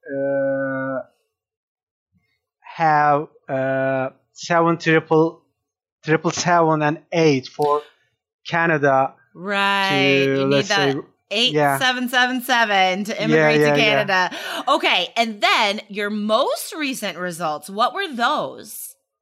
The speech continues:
Speaker 1: <laughs> Uh, recently, uh, I was able to have overall eight.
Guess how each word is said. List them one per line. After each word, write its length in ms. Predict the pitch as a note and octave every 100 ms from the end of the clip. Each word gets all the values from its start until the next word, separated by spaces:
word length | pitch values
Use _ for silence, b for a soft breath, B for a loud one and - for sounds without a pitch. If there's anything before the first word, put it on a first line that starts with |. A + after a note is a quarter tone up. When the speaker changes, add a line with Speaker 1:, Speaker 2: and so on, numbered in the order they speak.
| _
Speaker 1:
<laughs> 0 | F#3+
Uh, 1120 | - B3 F3+ - D3 C#3+ C#3 C#3 C#3 C3+ C3+
recently, 840 | C3+ F3 A3 - G#3 D#3+ D#3 E3 -
uh, 760 | D#3 C#3 C3+ C3+ C3 C3 D3
I 40 | D3+
was 200 | D#3+ F#3+
able 440 | E3+ F3 E3+ D#3+
to 360 | - D#3+ D#3+ D#3+ _ _ _
have 440 | - D#3+ D#3 D3+ E3
overall 680 | F3 F3 E3+ D#3+ D#3 F3 - _ _
eight. 420 | F3 D3+ C#3 G3